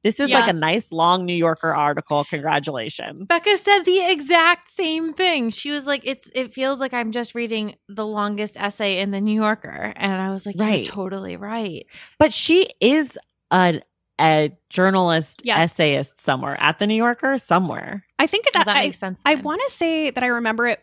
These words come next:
Speaker 2: got picked up. Like, it started as something shorter form, and then she, like, expanded it, and it was like, mm,
Speaker 1: Yeah,
Speaker 2: not
Speaker 1: it was like, "Hey, this is an essay at best."
Speaker 2: Yeah.
Speaker 1: Um, I don't know, another book.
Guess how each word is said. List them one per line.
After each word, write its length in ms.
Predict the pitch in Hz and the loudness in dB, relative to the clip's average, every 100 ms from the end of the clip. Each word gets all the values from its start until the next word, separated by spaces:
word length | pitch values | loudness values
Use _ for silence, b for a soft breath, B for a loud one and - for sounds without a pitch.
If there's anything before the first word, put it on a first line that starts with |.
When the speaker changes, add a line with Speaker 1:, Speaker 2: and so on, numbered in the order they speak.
| _ | _
Speaker 2:
got 260 | - 220 - | -2 -2 -4
picked 280 | - 262 - | -6 -4 0
up. 140 | 214 | 0
Like, 120 | 240 220 | 0 -6
it 100 | - | -8
started 380 | - 233 247 | 0 4 6
as 80 | 269 | 4
something 240 | 285 254 240 | 2 -2 -4
shorter 380 | - 220 214 240 | -4 -2 -2 -2
form, 360 | - 262 269 247 | 2 4 4 4
and 140 | 226 | -2
then 100 | 220 | -4
she, 160 | 220 226 | -2 -2
like, 140 | 220 | -4
expanded 580 | - 240 - 220 208 233 | -8 -10 -6 -4 -2 2
it, 160 | 247 240 | 2 2
and 100 | 233 | -2
it 80 | 214 | -6
was 140 | 214 208 | -6 -4
like, 260 | 214 214 B B B B - | -4 -6 B B B B -12
mm, 540 | 370 359 294 277 294 _ 349 | -8 -6 -4 -4 -6 _ -4
Speaker 1:
Yeah, 280 | 165 143 117 | 2 2 4
Speaker 2:
not 100 | 175 | 2
Speaker 1:
it 20 | |
was 140 | 175 | 4
like, 140 | 180 170 | 2 0
"Hey, 480 | 180 208 202 190 175 | 0 2 4 4 2
this 340 | 175 180 - | 0 -2 -2
is 540 | - 147 143 139 - - | -4 -2 -2 -4 -12 -10
an 160 | 123 127 - | -8 -2 0
essay 480 | 202 - 208 196 | 0 2 2 2
at 260 | 196 - - | 0 -4 -6
best." 560 | - - 185 - - - B | -6 -6 -8 -16 -20 -20 B
Speaker 2:
Yeah. 200 | - - | -16 -4
Speaker 1:
Um, 640 | 170 165 156 143 143 - - - | 2 4 4 2 -2 -10 -14 -4
I 80 | 180 | 0
don't 120 | 180 | 2
know, 100 | 151 | 2
another 320 | 151 156 170 | 2 2 0
book. 340 | 160 160 156 | 2 0 -2